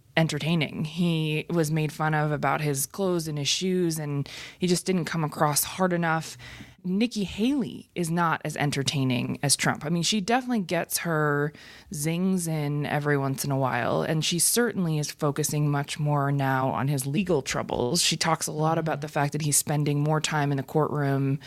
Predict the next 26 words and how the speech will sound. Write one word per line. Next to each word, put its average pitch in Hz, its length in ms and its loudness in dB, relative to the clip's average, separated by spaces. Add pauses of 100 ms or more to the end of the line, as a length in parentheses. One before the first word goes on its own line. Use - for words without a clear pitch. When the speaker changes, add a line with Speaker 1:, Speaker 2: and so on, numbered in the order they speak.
(380)
Speaker 1:
than 147 320 2
he 147 200 2
is 139 140 0
on 135 100 -4
the 135 80 -2
campaign 160 520 0
trail, 139 460 -2 (440)
but 196 160 2
she's 208 200 2
still 285 360 0
not 220 240 2
as 185 180 0
entertaining. 160 1000 -2
And 180 400 0
when 185 480 0 (680)
you're 196 180 0
not 214 320 2
looking 214 300 0
for 180 160 -4
policy, 160 720 0
then 151 240 0
what 165 160 0
are 175 180 2
you 156 160 0
looking 139 380 -2
for? 135 480 2